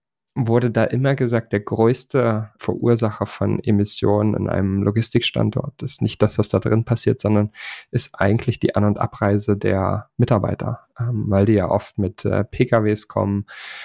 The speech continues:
mit, äh, hoffentlich Bus und Bahn natürlich auch, je nachdem, wo der Standort ist. Aber in der Realität sind Logistikstandorte ja meistens in Gegenden, wo es nicht ganz so einfach ist, mit öffentlichen Verkehrsmitteln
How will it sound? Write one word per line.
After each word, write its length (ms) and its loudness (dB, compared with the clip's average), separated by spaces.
mit, 360 2
äh, 460 2
hoffentlich 500 0
Bus 200 0
und 120 0
Bahn 200 2
natürlich 520 -2
auch, 160 0
je 140 -4
nachdem, 300 0
wo 40 4
der 120 2
Standort 360 0
ist. 140 -2
Aber 260 0
in 140 -2
der 120 4
Realität 480 2
sind 140 -4
Logistikstandorte 880 -2
ja 80 2
meistens 640 0
in 200 4
Gegenden, 400 2
wo 60 0
es 120 -6
nicht 140 -4
ganz 220 0
so 80 -2
einfach 360 -2
ist, 120 -6
mit 120 -2
öffentlichen 400 -2
Verkehrsmitteln 880 0